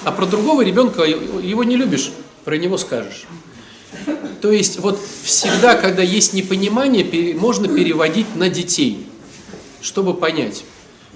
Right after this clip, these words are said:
Так вот, когда мы говорим про слово "верность",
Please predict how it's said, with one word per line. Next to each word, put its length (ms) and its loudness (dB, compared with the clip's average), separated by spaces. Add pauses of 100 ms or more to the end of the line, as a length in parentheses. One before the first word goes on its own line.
Так 140 -8
вот, 220 2
когда 720 2 (1040)
мы 200 0
говорим 360 2
про 140 2
слово 380 0
"верность", 720 0